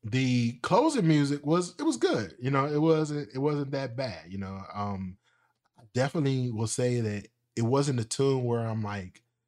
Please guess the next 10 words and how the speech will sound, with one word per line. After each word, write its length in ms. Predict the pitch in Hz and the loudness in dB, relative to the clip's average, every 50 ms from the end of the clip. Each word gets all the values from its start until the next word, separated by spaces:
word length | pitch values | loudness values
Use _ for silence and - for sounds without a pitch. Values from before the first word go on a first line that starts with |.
| _ _ | _ _
'cause 140 | - 180 165 | 2 4 4
sometimes 600 | - 254 269 226 226 196 175 165 156 147 143 139 - - | 4 4 2 2 0 0 2 2 0 0 -2 -4 -6 -4
I 140 | - 139 147 | -4 -2 0
can 200 | - 147 131 120 | 2 2 2 2
be 360 | 113 135 139 139 135 131 123 | 2 4 4 4 4 2 -2
kind 260 | - - 127 123 120 | 0 2 4 4 4
of 140 | 117 110 104 | 4 2 0
a, 360 | 104 104 98 92 90 87 - _ _ - | -2 -2 -4 -4 -8 -10 -14 _ _ -12
a, 120 | 92 90 - - - - | -12 -12 -12 -14 -20 -20
a 80 | - | -20